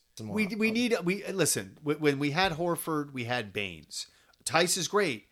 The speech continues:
Speaker 2: but he needs some sort of a backup besides Grant
Speaker 1: We
Speaker 2: Williams. What is
Speaker 1: need
Speaker 2: up with Enos?
Speaker 1: Tonight, uh, ugh. Ugh, tonight with our bench and Enos. Like, it's okay. It's okay. W-,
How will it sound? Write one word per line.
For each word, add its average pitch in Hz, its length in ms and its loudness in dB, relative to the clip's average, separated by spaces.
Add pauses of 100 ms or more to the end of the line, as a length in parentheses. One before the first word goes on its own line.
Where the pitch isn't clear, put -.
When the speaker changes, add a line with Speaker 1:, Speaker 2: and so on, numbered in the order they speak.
(220)
Speaker 2:
but 143 120 2
he 170 100 2
needs 202 240 0
some 196 200 2
sort 185 200 0
of 135 80 0
a 117 60 2
backup 147 380 2
besides 123 340 0
Grant 123 320 -2
Speaker 1:
We - 20 -2
Speaker 2:
Williams. 156 640 4 (260)
What 185 120 8
is 175 160 6
Speaker 1:
need 202 60 8
Speaker 2:
up - 100 4
with 131 120 6
Enos? 123 640 2 (540)
Speaker 1:
Tonight, 147 460 -2 (160)
uh, 131 200 -4 (120)
ugh. 123 320 -6 (720)
Ugh, 131 340 -4
tonight 120 340 -8
with 113 120 -8
our 113 100 -6
bench 117 360 -10
and 113 100 -12
Enos. 113 320 -12
Like, 123 260 -10 (460)
it's 151 140 -12
okay. 175 480 2 (480)
It's 151 120 -8
okay. 165 300 0
W-, 156 380 -4